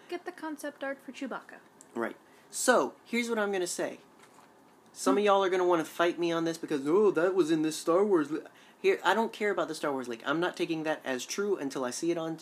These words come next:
Speaker 2: on screen.
Speaker 1: Yeah.
Speaker 2: So, if Dominic and Matt are Knights of Ren, I think we'll see their face because I think they're sig-, I think they're significant enough actors that you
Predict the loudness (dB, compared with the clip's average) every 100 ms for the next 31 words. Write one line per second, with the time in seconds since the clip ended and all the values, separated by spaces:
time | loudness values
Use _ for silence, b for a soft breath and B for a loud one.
0 | -8 -4 -4 -4 -6 -6 -10 -16 -10 -10
1 | -10 -16 -20 -20 -20 -20 -20 -20 -20 -20
2 | -20 -14 0 4 4 0 -12 _ -20 _
3 | _ 0 2 2 0 -16 -20 _ 2 2
4 | 2 0 -2 -2 -4 -8 -2 2 2 2
5 | -2 -6 -14 -12 -12 -14 -18 -20 _ -20
6 | -20 -20 _ -8 -2 0 0 -2 -4 -4
7 | -8 -10 -6 -4 -2 0 0 0 -2 -4
8 | -8 -6 -2 0 0 -2 -2 -2 -2 -2
9 | -4 -4 -4 -6 -6 -6 -8 -8 -8 -8
10 | -10 -10 -10 -10 -8 -10